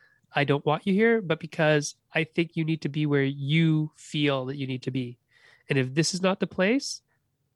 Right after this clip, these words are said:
then I, I really don't think you should be here. I don't want you here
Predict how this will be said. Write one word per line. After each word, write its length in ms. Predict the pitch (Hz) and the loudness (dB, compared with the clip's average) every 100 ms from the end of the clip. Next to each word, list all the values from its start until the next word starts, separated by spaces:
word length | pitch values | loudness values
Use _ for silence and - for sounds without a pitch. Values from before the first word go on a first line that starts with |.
| _ _ | _ _
then 140 | 175 | 2
I, 60 | 180 180 185 | 4 2 2
I 40 | 175 | 0
really 280 | 165 180 175 | 4 2 2
don't 240 | 165 170 | 0 0
think 160 | 170 - | -6 -8
you 60 | |
should 160 | - 165 | -8 -2
be 120 | 247 | 0
here. 140 | 165 123 | 0 0
I 40 | |
don't 180 | 139 151 | 0 2
want 240 | 151 185 - | 0 0 -2
you 140 | 156 | -4
here 460 | 143 147 135 127 | -2 -2 -2 -2